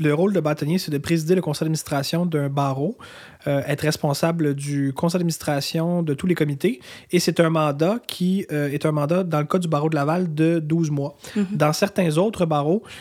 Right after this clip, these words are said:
Speaker 1: c'est des mandats de vingt-quatre mois. Au barreau du Québec, c'est un mandat de vingt-quatre mois renouvelable pour un deuxième mandat de vingt-quatre mois, donc une possibilité de, de, de quatre ans. Euh, mais à Laval, c'est douze mois, normalement non renouvelables.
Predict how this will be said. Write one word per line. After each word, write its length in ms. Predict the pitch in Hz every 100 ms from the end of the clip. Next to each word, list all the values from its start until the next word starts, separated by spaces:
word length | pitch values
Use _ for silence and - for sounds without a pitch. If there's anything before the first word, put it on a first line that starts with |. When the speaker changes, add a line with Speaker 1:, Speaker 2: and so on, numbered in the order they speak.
| -
Speaker 1:
c'est 140 | - 151
des 40 |
mandats 300 | 151 147 165
de 140 | 160
vingt-quatre 520 | 143 139 165 185 180 175
mois. 240 | 175 262 - - - -
Au 140 | 156
barreau 340 | 147 147 156 156
du 220 | 143 190
Québec, 500 | - 180 202 - -
c'est 220 | - 160 151
un 60 |
mandat 300 | 147 143 151
de 80 | 147
vingt-quatre 560 | 143 147 170 - 160 165
mois 260 | 165 165 -
renouvelable 840 | 147 147 175 170 156 156 170 160
pour 240 | - 147
un 80 | 147
deuxième 440 | 143 160 180 170 175
mandat 260 | 160 147
de 60 | 156
vingt-quatre 360 | 151 151 143
mois, 160 | 156 208
donc 160 | 202 -
une 120 | 143
possibilité 520 | 165 - 156 151 170
de, 120 | 160 139 -
de, 220 | 147 139
de 100 | 139
quatre 260 | 135 143 -
ans. 120 | 226 - - - - - -
Euh, 240 | 139 139
mais 80 | 147
à 60 | 160
Laval, 340 | 147 147 196
c'est 160 | 208 165
douze 240 | 160 170
mois, 240 | 147 139 -
normalement 720 | 160 170 175 165 160 156 170
non 200 | 165 160
renouvelables. 600 | 151 143 139 131 113 -